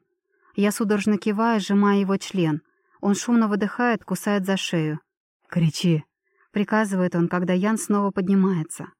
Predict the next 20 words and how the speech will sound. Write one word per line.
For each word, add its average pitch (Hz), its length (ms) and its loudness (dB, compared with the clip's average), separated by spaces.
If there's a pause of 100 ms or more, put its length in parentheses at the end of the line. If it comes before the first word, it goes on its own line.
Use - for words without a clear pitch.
(400)
Хмык 233 360 2
Яна 240 280 4
меня 214 260 4
немного 214 340 2
смущает, 185 600 -2 (440)
но 202 100 0
после 226 280 -2
того, 226 260 0
как 202 180 -4
он 202 80 2
садится 208 420 -2
передо 196 300 0
мной, 226 320 2 (360)
я 196 140 0
касаюсь 220 460 -2
ладонью 220 440 2
его 196 180 0
ширинки 226 480 0
и 214 40 0
облизываюсь. 160 800 -2